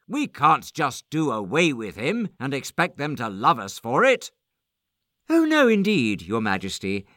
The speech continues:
but perhaps he could disappear without any of the blame falling on us." "How's that?" "Uh, we could trap him in our lunatic asylum,"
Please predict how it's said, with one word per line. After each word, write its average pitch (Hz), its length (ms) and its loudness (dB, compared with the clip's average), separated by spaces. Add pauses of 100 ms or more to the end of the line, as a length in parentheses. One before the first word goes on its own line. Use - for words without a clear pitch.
(240)
but 254 220 0
perhaps 277 400 0
he 294 140 -2
could 240 480 -2
disappear 156 840 -2
without 120 360 0
any 123 260 2
of 90 80 -2
the 101 140 -2
blame 95 500 0
falling 101 400 -4
on 95 160 -2
us." 107 560 0 (680)
"How's 101 420 -2
that?" 139 480 0 (800)
"Uh, 208 180 -2
we 254 160 0
could 254 360 -6
trap 294 360 -6
him 117 180 -6
in 160 140 -4
our 233 140 -2
lunatic 269 500 -6
asylum," 104 640 -2